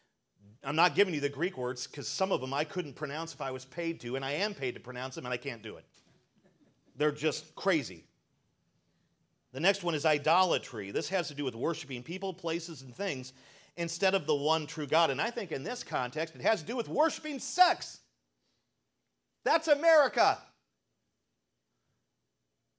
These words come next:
Sorcery. Now that seems like, we're not doing that here. We like Harry Potter, but we don't take it serious,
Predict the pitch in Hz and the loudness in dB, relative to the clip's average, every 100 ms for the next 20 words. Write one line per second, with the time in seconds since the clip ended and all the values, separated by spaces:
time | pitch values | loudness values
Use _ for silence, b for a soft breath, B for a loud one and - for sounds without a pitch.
0 | _ _ _ _ _ _ _ _ _ _ | _ _ _ _ _ _ _ _ _ _
1 | _ _ _ _ - - - 240 240 - | _ _ _ _ -12 -2 4 4 4 0
2 | 123 92 82 143 156 190 - - 175 151 | -2 -4 -6 -2 0 -2 -4 -6 -6 -6
3 | 123 131 117 110 - _ _ _ _ _ | -6 -2 -2 -4 -16 _ _ _ _ _
4 | _ _ _ _ _ 302 294 196 127 143 | _ _ _ _ _ -6 -4 -6 -8 -8
5 | 143 127 117 120 - 127 127 170 175 247 | -8 -6 -8 -8 -12 -6 -4 -4 -4 -4
6 | 254 247 196 156 131 - 131 123 160 196 | -4 -4 -4 -4 -6 -6 -4 -2 -2 -4
7 | 160 180 214 214 190 170 156 - - 104 | -4 -4 -6 -6 -8 -8 -10 -12 -10 -10
8 | 95 123 180 - | -10 -12 -14 -20